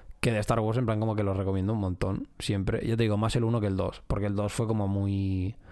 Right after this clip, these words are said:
o sea, la historia pudo estar, mm, bien, pero la, en sí, la manera de jugarlo fue en plan, es muy parecido al primero, pero habéis querido como implementar cosas que se nota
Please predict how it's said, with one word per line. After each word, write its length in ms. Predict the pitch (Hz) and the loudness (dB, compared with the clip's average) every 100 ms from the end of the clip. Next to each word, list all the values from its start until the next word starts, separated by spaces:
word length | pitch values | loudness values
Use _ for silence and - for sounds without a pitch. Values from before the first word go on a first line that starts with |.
| - - - | -20 -16 -2
o 40 | |
sea, 140 | 127 | 2
la 100 | 110 | 2
historia 420 | 107 - 127 131 131 | 2 0 0 2 2
pudo 240 | 127 127 | 2 2
estar, 240 | 120 127 | 2 2
mm, 760 | 117 120 123 127 127 127 123 113 | 2 2 4 2 2 2 0 0
bien, 380 | 127 156 165 202 - - - - - - - - | 2 2 0 -4 -14 -20 -20 -20 -20 -20 -20 0
pero 240 | - 123 113 | 2 4 4
la, 840 | 110 104 107 107 101 101 107 117 - - - | 2 2 2 2 2 0 0 -4 -8 -8 -2
en 180 | 110 101 | 0 0
sí, 380 | - 110 120 | -2 0 2
la 160 | 120 113 | 2 2
manera 340 | 107 104 110 | 2 2 2
de 100 | 117 | 2
jugarlo 480 | 113 117 120 131 131 | 2 2 2 2 2
fue 120 | 113 | 2
en 100 | 110 | 0
plan, 300 | 104 104 101 - | 0 0 0 0
es 140 | 110 | 0
muy 580 | 113 117 123 123 120 120 117 | 0 2 2 2 2 0 2
parecido 320 | 120 113 123 | 0 2 0
al 60 | 120 | 0
primero, 500 | 120 131 143 147 165 - - - - - - - | 2 2 4 2 -2 -10 -20 -18 -20 -20 -20 -4
pero 180 | 110 107 | 0 2
habéis 220 | 107 110 | 2 0
querido 340 | - 123 123 113 | 0 2 2 0
como 220 | 120 113 | 0 0
implementar 480 | 107 110 110 120 117 | 0 0 2 2 2
cosas 260 | 123 131 | 2 2
que 220 | - 110 | 0 0
se 160 | 98 104 | 0 0
nota 540 | 101 104 104 117 123 | 0 0 0 0 -2